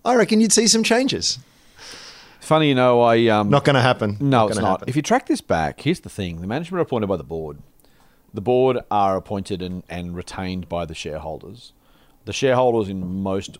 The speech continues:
Speaker 2: large organisations tend to be a bunch of short-term funds who really don't care about the long-term future of the business. Generally, eh, with, with massive exceptions and et cetera, et cetera. Uh, it's, it,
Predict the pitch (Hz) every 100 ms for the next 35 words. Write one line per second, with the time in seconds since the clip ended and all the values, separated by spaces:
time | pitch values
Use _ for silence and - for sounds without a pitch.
0 | 98 95 92 92 90 92 87 85 85 -
1 | 85 80 - 85 82 90 80 87 80 80
2 | 87 - 78 - 87 - - 85 82 -
3 | 85 85 - 85 87 85 82 - 85 85
4 | 76 82 82 87 85 95 85 80 76 80
5 | 71 - - - _ - _ _ - 110
6 | 101 147 180 107 104 95 110 110 135 131
7 | 143 117 90 110 - 76 135 214 147 110
8 | - _ - 80 - - 78 92 - _
9 | - - - _ _ - 101 98 92 85
10 | - _ _ _ _ - 135 - - 95